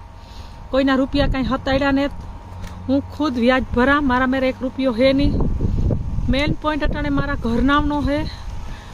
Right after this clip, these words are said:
મારા ઘરના અટાણે ફૂલ મુસીબતમાં હે. મારા ઘરનાવની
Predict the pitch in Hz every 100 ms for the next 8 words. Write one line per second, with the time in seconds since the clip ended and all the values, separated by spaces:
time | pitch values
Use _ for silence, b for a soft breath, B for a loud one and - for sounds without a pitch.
0 | - 240 254 269 254 254 277 277 269 277
1 | 262 - 285 254 262 285 285 277 285 262
2 | 285 311 - - - B B B B -
3 | 233 262 247 247 269 277 277 285 285